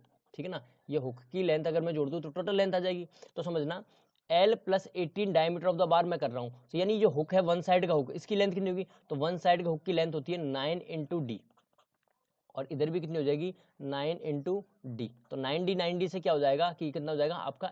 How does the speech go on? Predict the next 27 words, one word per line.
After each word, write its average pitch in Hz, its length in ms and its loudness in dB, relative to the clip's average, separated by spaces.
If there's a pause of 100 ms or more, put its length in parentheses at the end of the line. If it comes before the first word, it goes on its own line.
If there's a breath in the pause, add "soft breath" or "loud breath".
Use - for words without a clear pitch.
(100)
एटीन 156 400 -6
डी 135 80 -4
हो 120 100 -4
जाएगा। 107 300 -6 (260 loud breath)
तो - 80 -20
एटीन 151 320 -6
डी 156 80 -2
मैंने 151 260 -2
ऐड 143 200 -2
कर 160 100 -2
दिया, 160 160 -2
यहाँ 156 120 0
पर 165 120 -8
टोटल 113 300 -4
आ 101 40 -6
जाएगा। 107 280 -10 (280 soft breath)
अब 151 200 -2
इसमें 180 240 -4
भी 196 60 -2
ये 202 60 0
समझना 185 340 -4
ना, 165 100 -6 (160)
ये 156 140 -2
टोटल 160 280 -2
कैसे 175 260 -4
होता 156 180 -4
है 175 120 -10